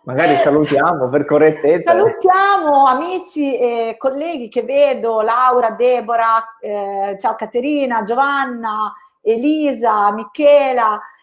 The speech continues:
Speaker 2: e poi tanti altri. Adesso scusate, ma, eh, non vedo tutti, tutti, tutti. Se vuoi salutare anche tu, Alan.
Speaker 1: No, io, eh, continuo a salutare, risaluto tutti com-, e ti ringrazio soprattutto per avermi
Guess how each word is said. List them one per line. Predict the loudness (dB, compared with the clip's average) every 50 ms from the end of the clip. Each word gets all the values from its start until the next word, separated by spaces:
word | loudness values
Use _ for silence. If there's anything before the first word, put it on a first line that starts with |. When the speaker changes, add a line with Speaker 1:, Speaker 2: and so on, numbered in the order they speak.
| _ -6
Speaker 2:
e | -6 -6 -2
poi | -2 -2 0
tanti | 0 -2 -2 -2 -6 -2 0
altri. | 0 0 0 0 -2 -2 -4 -4
Adesso | -2 -2 -4 -4 -6 -12 -16
scusate, | -14 -12 -6 -2 0 0 0 -2 -4
ma, | -6 -4 -2 -2 0 -2 -4 -6
eh, | -6 -8 -6 -6 -6 -8 -8 -8 -8 -10 -10 -12 -12
non | -10 -8 -8 -8 -8 -8 -8 -2
vedo | 0 2 2 2 2 0 0 4 4 6 6 6 4 4 0 0 -2 _
tutti, | -10 -10 -10 _ -12 -14
tutti, | -10 -10 -8 -8 -6 -4
tutti. | -4 -4 -4 -6 -8 _ 2 2 2 2 0 -8 -20 _ _ _ _ _
Se | _ -2 0
vuoi | 0 0 2
salutare | 2 2 2 2 2 2 2 2 2 0
anche | -2 -4 -12 -8
tu, | 0 2
Alan. | 2 4 4 2 0 0 -2 -4 -6 -8 -8
Speaker 1:
No, | -4
io, | 0 2 2 4 4 2 0 0
eh, | 0 -2 0 0 0 0 0 -2 -2
continuo | -4 -4 -6 -4 2 2 2 4 4 0
a | -2
salutare, | -2 0 0 0 0 2 2 2 2 2 2 2 2 2 2 2 2 2 0 -2 -6 -8 -14 -10
risaluto | -8 -8 -4 -2 -2 -2 0 -2 -4 -4
tutti | -2 -2 -2 -2 -2 -4 -4 -4 -2
com-, | -4 -6 -6 -8 -12
e | -8 -6 -2 -2 -2 -2 0
ti | 0 2
ringrazio | 2 4 2 2 2 4 2 2 2 0 -2 -2
soprattutto | -2 -2 0 0 -2 0 0 -4 -2 0 0 0
per | 0 2 2
avermi | 2 2 2 0 0 0 -2 -4 -10 -12 -12 -12 -12 -12 -14 -16 -18 _